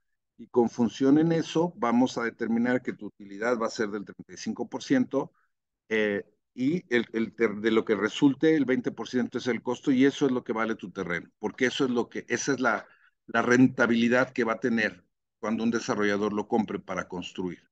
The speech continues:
¿Sí me explico? Ok, ¿preguntas?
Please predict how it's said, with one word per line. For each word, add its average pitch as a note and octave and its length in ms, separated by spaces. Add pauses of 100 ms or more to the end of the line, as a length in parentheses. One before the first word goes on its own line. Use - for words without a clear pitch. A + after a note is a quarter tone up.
(220)
¿Sí - 180
me A2+ 100
explico? - 600 (3500)
Ok, A#2 200 (180)
¿preguntas? C#3 720